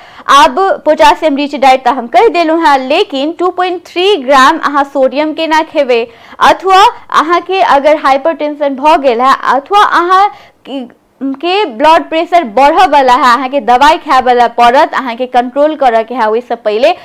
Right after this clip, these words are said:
ओहन condition में अहाँ जम्मा, अ, कते खाओ तो वन पॉइंट फाइव, एक दशमलव पाँच ग्राम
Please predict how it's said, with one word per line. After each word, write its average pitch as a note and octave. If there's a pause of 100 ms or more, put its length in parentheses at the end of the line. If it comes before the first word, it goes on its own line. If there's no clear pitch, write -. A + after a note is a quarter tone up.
(120)
ओहन B3+
condition A#3
में G#3+
अहाँ D4+ (260)
जम्मा, D4+
अ, C4
कते D#4
खाओ D4+
तो A4
वन D4
पॉइंट G4+
फाइव, C#4+ (240)
एक F#4+
दशमलव D#4
पाँच D#4
ग्राम C4+